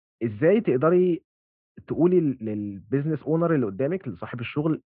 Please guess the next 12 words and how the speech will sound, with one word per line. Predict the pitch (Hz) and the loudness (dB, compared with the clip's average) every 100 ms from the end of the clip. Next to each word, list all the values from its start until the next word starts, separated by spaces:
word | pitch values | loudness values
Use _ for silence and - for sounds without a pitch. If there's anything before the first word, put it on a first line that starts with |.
| - | -6
آه، | 104 90 - | -4 -4 -6
أنت | 117 120 | -8 0
عايز | 139 | 0
حد | - 165 | 0 -2
فول | 156 160 | -2 -4
تايم | 170 185 214 - | -2 -2 -2 -2
أو | 147 | -4
أنت | - 127 | -4 -6
عايز | 127 | -6
حد | 131 117 | -8 -10
بارت | 110 98 | -10 -12
تايم؟ | - | -16